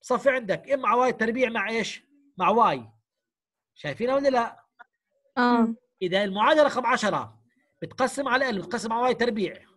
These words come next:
Speaker 1: ال بيجي هنا او واي تربيع بنروح على ليفت هاند سايد، بتصير ام على واي تربيع تساوي انترسبت زائد اشي ضرب واي، يعني معادله ايش؟ لينير.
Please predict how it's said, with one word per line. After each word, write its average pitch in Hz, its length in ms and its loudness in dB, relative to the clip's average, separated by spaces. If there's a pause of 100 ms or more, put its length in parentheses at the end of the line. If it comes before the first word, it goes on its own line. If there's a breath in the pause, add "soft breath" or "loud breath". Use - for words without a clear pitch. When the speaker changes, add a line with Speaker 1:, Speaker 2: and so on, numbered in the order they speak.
(140)
Speaker 1:
ال 208 300 -4
بيجي 190 400 -4
هنا 220 220 0
او 165 120 -8
واي 220 160 -2
تربيع 214 300 -4
بنروح 214 260 0
على 214 80 2
ليفت 233 180 -2
هاند 226 180 0
سايد، 190 360 -2 (400 soft breath)
بتصير 226 480 0
ام 294 100 -2
على 240 160 4
واي 254 120 4
تربيع 214 340 -4
تساوي 233 600 -2 (680)
انترسبت 220 680 0
زائد 226 560 0 (300)
اشي 269 220 -4
ضرب 233 260 0
واي، 143 300 -2 (340)
يعني 170 200 -4
معادله 226 420 0
ايش؟ 220 320 -8 (440)
لينير. 185 480 -4